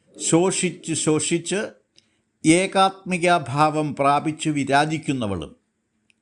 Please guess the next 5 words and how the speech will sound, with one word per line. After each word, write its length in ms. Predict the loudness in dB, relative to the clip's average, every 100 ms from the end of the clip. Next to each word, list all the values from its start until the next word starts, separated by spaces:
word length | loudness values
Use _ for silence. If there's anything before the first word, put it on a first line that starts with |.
| _ _ _ _ _ _ _
വികോശസ്തനിയും 1400 | 0 0 2 0 2 0 -2 -4 -6 -6 -4 -2 -4 -10 -20 _ _ _ _ -20 -20 _ _ -6
ശിവപൂജിതയും 1200 | -2 0 2 0 0 0 0 -4 -2 -2 -2 -8 _ _ _ _ _ _ _ _
ശത്രുമഥനാർത്ഥം 1900 | -8 -2 2 2 -2 -8 0 2 4 2 2 -2 0 0 0 -2 0 0 0
സേനാസജ്ജയായി 1500 | -6 -2 0 0 2 0 0 0 -2 0 0 2 2 0 0
വിരാജിക്കുന്നവളും 1040 | -2 0 2 2 0 -4 -4 -2 -4 -6